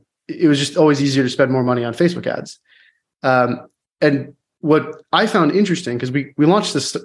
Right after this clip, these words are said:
this startup on accident. It was originally a hackathon to help small businesses from a bunch of former HubSpotters. Um, what I found interesting about the industry is it's the only traditional ad medium still growing. So it's not like we're putting, you know, linear T V on life support here.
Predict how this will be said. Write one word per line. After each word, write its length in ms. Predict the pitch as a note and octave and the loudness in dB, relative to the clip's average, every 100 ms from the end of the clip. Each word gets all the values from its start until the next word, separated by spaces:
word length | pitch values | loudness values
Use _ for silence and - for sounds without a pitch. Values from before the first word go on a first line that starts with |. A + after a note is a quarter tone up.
| - - | -8 -4
this 140 | C3 | -2
startup 300 | - D3+ B2 | 2 2 2
on 140 | A#2 | -2
accident. 480 | A#2 C3 - A2 A2+ | -4 -4 -4 -6 -6
It 60 | A#2 | -6
was 120 | A#2 | -4
originally 560 | B2+ C3 C3 B2 A#2+ - - _ | -4 0 0 0 -2 -8 -20 _
a 60 | - | -4
hackathon 520 | C3+ C3+ - B2 A#2 | -2 -2 -2 -2 0
to 40 | |
help 200 | A#2 B2+ | -2 -2
small 240 | - B2+ A2+ | -2 -2 0
businesses 640 | B2+ B2 A#2+ G#2+ A2 - - _ _ | 0 0 -2 -6 -6 -10 -16 _ _
from 180 | - B2+ | -6 -2
a 60 | A#2+ | 0
bunch 160 | B2 | 0
of 80 | A2+ | -4
former 320 | - - A#2 | -6 -4 -2
HubSpotters. 640 | B2 B2 B2 A2 A2 A2 - - _ _ _ _ | -2 -2 -2 -4 -6 -10 -14 -20 _ _ _ _
Um, 320 | C#3 B2+ A#2+ A#2+ | 0 2 0 0
what 140 | C#3 | 2
I 80 | D3+ | 2
found 160 | D#3+ D#3+ | 4 2
interesting 260 | F3+ E3 | 2 2
about 160 | C#3 B2+ | 0 2
the 80 | D#3 | 0
industry 280 | G#3 - | 0 -2
is 140 | B2+ B2+ | -4 -4
it's 140 | - - | -4 2
the 100 | D3 | 4
only 160 | F3 | 4
traditional 360 | F3 E3+ E3+ E3+ | 2 0 0 0
ad 180 | C#3 C#3 | 2 2
medium 180 | D3+ D#3+ | 2 0
still 180 | F#3+ | -2
growing. 440 | E3+ A#2 G#2+ C3 E3+ _ _ _ - | -4 -6 -6 -8 -8 _ _ _ -4
So 100 | C3+ | -2
it's 120 | B2 | 2
not 120 | C#3 | 2
like 140 | C3+ C3+ | 2 0
we're 80 | |
putting, 520 | C3 C#3 C3 B2+ A#2 - _ _ _ _ | 0 2 2 2 -2 -8 _ _ _ _
you 80 | C3 | -2
know, 240 | A2 G#2+ - | -2 -6 -4
linear 340 | C#3 C#3 C3 | 2 4 2
T 200 | C3 C3+ | 0 -2
V 200 | B2+ C3 | 0 0
on 160 | A#2 A#2 | 2 2
life 160 | A#2+ | 0
support 400 | - A2+ A#2+ A#2 | -2 -8 -6 -6
here. 400 | - A2 B2+ C3+ | -4 -4 -4 -8